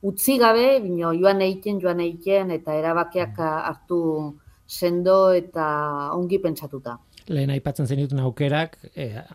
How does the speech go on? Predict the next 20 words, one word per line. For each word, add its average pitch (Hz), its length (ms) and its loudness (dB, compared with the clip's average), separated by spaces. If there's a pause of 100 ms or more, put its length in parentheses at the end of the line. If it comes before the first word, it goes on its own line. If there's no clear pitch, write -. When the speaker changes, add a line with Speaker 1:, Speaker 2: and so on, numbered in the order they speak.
(180)
Speaker 2:
bueno, 123 320 -6
hoiei 143 600 -2
ekin 135 340 0
behar 135 200 -2
diezue, 135 380 -4
esan, 123 240 -4
eta 117 280 -6
eutsi 127 340 -4
eta, 131 240 -4 (320)
eh, 107 560 -8 (120)
oteakin 123 600 -2
egindako 110 380 -2
papera, 170 840 -2
eh, 120 380 -6 (460)
jarraitu 131 480 -2
iratzea 117 1300 -4 (100)
erabiltzen 127 440 -6
eta 110 160 -6
esploratzen, 143 760 -4 (400)
eh, 123 260 -10